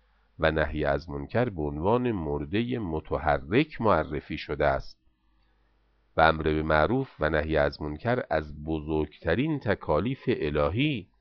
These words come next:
دانسته شده و در اهمیت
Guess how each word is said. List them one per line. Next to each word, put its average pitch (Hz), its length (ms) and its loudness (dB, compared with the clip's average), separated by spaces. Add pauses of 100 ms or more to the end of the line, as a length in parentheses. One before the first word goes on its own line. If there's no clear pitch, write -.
(720)
دانسته 82 520 2
شده 73 480 -6
و 76 100 -4
در 80 280 2
اهمیت 80 920 -2